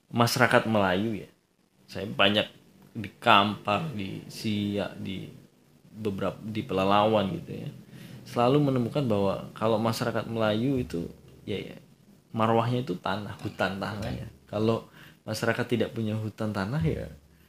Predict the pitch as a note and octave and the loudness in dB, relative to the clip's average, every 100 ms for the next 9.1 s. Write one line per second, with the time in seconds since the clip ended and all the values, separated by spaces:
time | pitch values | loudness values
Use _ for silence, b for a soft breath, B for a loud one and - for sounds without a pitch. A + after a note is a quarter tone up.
0 | _ - G2+ F2+ G#2+ A2 G#2 A2+ A2+ G#2+ | _ -14 -14 -12 -8 -6 0 2 2 0
1 | - _ _ _ _ _ _ _ - G#2 | -6 _ _ _ _ _ _ _ -6 -2
2 | G#2 G#2+ G#2 G#2+ - G2 G2+ G#2 G#2 G#2 | 0 4 4 4 2 2 2 0 0 0
3 | F#2+ - - - G2+ G#2 G2+ F#2+ - G2+ | -4 -10 -20 -12 -10 -4 -2 -2 -4 -8
4 | - - - - - G2+ F2+ B2+ - G#2 | -8 -20 -20 -16 -6 -6 -4 -4 -4 -6
5 | G#2+ G#2 F#2+ G2+ F2+ G2+ G2 F#2 F2+ - | -8 -6 -8 -8 -10 -8 -8 -8 -10 -8
6 | G2 - - G2+ G#2 B2 G2 F#2 G#2 G2 | -10 -10 -8 -6 -4 -2 -4 -4 -4 -4
7 | F#2 F2 - B B B B B - - | -4 -8 -16 B B B B B -20 -16
8 | - - G2 F#2+ G2+ G2 G2 F#2+ G2+ F#2+ | -14 -4 -2 0 0 0 0 0 0 -2